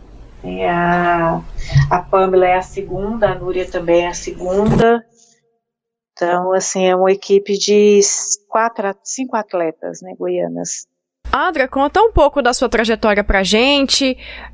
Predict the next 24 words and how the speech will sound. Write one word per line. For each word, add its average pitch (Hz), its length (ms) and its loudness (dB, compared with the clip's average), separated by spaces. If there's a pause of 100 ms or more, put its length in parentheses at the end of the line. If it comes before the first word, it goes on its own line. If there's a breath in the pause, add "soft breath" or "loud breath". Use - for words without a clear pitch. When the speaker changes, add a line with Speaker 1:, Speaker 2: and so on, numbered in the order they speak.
Speaker 2:
é, 208 580 2
além 208 360 2
desses, 202 840 0 (260 soft breath)
dessas, 202 380 0 (220)
na 220 120 2
medalha 226 440 2
do 214 120 0
Rio, 254 340 2
né, 226 140 2
sua 226 120 -4
participação 226 420 0
em 208 40 0
Londres. 262 340 2
Conta, 339 240 -4
conta 349 220 0
um - 20 0
pouco 311 240 0
mais 240 220 2
sobre 226 200 0
a - 20 0
sua 240 140 0
história 208 540 0 (180 loud breath)
no 226 80 6
esporte. 185 720 0